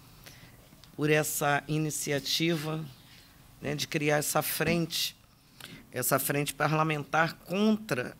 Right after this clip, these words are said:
a violência obstétrica e a mortalidade materna aqui no estado do Rio de Janeiro.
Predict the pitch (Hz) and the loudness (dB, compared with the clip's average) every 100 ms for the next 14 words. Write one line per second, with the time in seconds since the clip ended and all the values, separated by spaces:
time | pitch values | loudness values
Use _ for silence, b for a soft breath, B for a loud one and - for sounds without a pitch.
0 | - 135 131 156 156 139 143 160 - 147 | -6 -4 -2 0 0 2 2 2 -2 -2
1 | 131 - - 156 170 - - 175 175 170 | -2 -2 2 2 2 -4 -2 0 2 0
2 | 165 - 165 165 147 147 147 156 - - | -2 -2 -2 0 4 4 4 -2 -10 -20
3 | - 156 170 175 160 160 147 160 B B | -4 2 2 2 -2 -2 -2 -8 B B
4 | B B B B B - 135 135 151 156 | B B B B B -6 -4 -2 0 2
5 | 151 - 151 147 151 151 147 156 139 160 | 4 6 6 4 2 2 2 2 2 2
6 | 165 135 135 127 | 2 2 2 -2